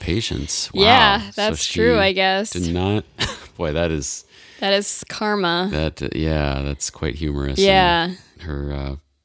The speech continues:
Speaker 1: man.
Speaker 2: But
Speaker 1: Well, that shows that she kinda believed it that
Speaker 2: Well,
Speaker 1: then.
Speaker 2: that's the thing, because, you know, some people say that, oh, she was a serial killer. She got great joy in, you know, starving people.
Speaker 1: But, yeah,
Speaker 2: But
Speaker 1: maybe
Speaker 2: the
Speaker 1: she's
Speaker 2: fact
Speaker 1: just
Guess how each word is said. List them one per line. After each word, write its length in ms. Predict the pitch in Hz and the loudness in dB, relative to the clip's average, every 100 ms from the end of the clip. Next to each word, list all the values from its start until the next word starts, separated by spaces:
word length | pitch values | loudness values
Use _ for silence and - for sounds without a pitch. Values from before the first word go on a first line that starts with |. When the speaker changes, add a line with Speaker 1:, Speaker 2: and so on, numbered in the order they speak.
| _ _ _ - - - - _ _ - | _ _ _ -10 -10 -12 -18 _ _ -14
Speaker 1:
man. 320 | - 71 - - | -10 -8 -10 -4
Speaker 2:
But 180 | 220 254 | 6 8
Speaker 1:
Well, 100 | 156 | 8
that 180 | 151 170 | 6 6
shows 380 | - - 185 180 | 2 2 0 2
that 120 | 139 | 0
she 120 | - | -2
kinda 260 | - 147 165 | -4 -4 -4
believed 420 | - 78 143 165 | -4 -4 -4 -6
it 80 | - | -10
that 160 | - - | -10 2
Speaker 2:
Well, 300 | 233 285 269 | 6 8 6
Speaker 1:
then. 60 | 269 | 4
Speaker 2:
that's 240 | 311 - | 2 2
the 80 | 523 | 0
thing, 180 | - 311 | 2 2
because, 420 | 240 254 254 220 82 - | 2 2 2 2 -10 -2
you 160 | 254 | 4
know, 120 | 277 | 6
some 240 | 247 285 302 | 6 4 4
people 220 | 427 415 | 4 4
say 280 | - 240 226 | 6 8 8
that, 160 | 208 - | 8 6
oh, 120 | 196 | 4
she 200 | 196 226 | 4 2
was 180 | 202 180 | 2 2
a 80 | - | -2
serial 340 | - 240 220 | 4 6 6
killer. 360 | 220 226 214 208 | 4 4 6 6
She 180 | - 185 | 4 4
got 360 | 185 170 - | 2 2 -2
great 280 | 180 190 156 | 0 2 2
joy 380 | 196 202 202 202 | 4 6 8 6
in, 280 | 190 175 - - | 4 0 -4 -4
you 140 | 196 | -2
know, 120 | 180 | 0
starving 400 | 180 208 202 208 | 0 2 2 2
people. 540 | 202 208 202 196 190 196 _ _ _ _ _ | 0 -2 2 2 2 -6 _ _ _ _ _
Speaker 1:
But, 260 | - 87 - | -10 -8 -2
yeah, 100 | 277 | 6
Speaker 2:
But 120 | 269 | 6
Speaker 1:
maybe 40 | 240 | 6
Speaker 2:
the 60 | |
Speaker 1:
she's 60 | 262 | 4
Speaker 2:
fact 200 | 269 | 4
Speaker 1:
just 40 | 311 | 4